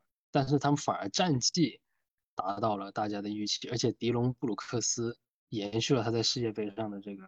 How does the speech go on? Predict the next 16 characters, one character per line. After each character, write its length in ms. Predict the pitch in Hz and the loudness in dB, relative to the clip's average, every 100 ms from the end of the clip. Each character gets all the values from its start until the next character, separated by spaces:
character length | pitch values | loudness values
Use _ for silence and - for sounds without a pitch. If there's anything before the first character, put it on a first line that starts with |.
| _ _ - | _ _ -12
出 220 | - 110 | -4 -2
色 180 | 117 104 | 0 -4
的 80 | |
表 180 | 101 - 120 | -4 -10 -10
现， 120 | 113 - _ _ _ _ _ _ - | -14 -16 _ _ _ _ _ _ -8
那 120 | 117 | -6
对 160 | - 120 | 0 0
球 180 | - 117 | 0 0
场 140 | 110 | 0
的 80 | 107 | -2
影 200 | 101 107 | -2 -4
响 140 | 101 | -4
力 80 | 101 | -6
非 80 | 101 | -6
常 80 | |
的 80 | 95 | -8